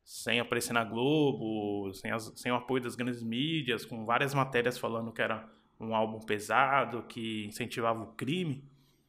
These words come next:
Então, vender um milhão, é, foi um marco, assim. E agora imagina, vendeu um milhão do original. É, agora imagina, igual eu tava falando, eu gravei numa fita cassete, eu vi,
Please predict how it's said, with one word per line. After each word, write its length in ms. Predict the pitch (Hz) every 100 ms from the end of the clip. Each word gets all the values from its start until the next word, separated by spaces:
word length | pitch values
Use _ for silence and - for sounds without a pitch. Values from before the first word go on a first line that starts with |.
| _ _
Então, 680 | 110 - 110 113 120 123 117
vender 300 | 117 120 127
um 80 | 160
milhão, 580 | 160 127 139 165 110 - _
é, 540 | 104 104 104 104 101 101 -
foi 160 | 104
um 100 | 107
marco, 340 | 120 117 110 107
assim. 240 | - 107 - - - - _ -
E 160 | 110
agora 240 | 107 120 131
imagina, 420 | 151 156 151 131 110 107 101 95
vendeu 340 | 127 135 156
um 140 | 165 208
milhão 540 | 220 170 170 190 220
do 320 | 151 156 165
original. 680 | 180 151 143 156 135 113 107
É, 180 | 104 104
agora 260 | 101 117
imagina, 520 | 123 123 135 135 123 110
igual 260 | 113 113
eu 60 | 113
tava 160 | 113 117
falando, 260 | - 113
eu 100 | 104
gravei 300 | 123 127 120
numa 140 | 139 135
fita 180 | -
cassete, 420 | 139 123 - 131 156
eu 120 | 131
vi, 500 | 110 127 143 113